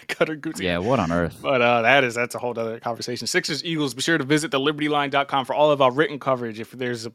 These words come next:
Speaker 1: if you don't see a pod, go to Liberty Line, see what's written over there, and we'll get you guys,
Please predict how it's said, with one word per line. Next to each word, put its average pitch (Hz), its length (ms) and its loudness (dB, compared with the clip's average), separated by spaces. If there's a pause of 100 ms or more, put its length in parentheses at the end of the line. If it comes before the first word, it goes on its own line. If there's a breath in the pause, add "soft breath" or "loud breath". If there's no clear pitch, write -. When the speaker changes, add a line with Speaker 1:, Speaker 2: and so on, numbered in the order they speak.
(120)
Speaker 1:
if - 200 -10
you 139 120 -4
don't 135 120 -2
see 139 120 -6
a 123 60 -4
pod, 139 360 2 (180)
go 131 120 -4
to 117 40 -2
Liberty 131 280 -4
Line, 127 200 -2
see 135 140 -6
what's 123 140 -4
written 131 220 -6
over 123 160 -4
there, 117 260 -4 (360 soft breath)
and 107 260 -4
we'll 107 120 -6
get 104 220 -10
you 110 60 -18
guys, 104 320 -2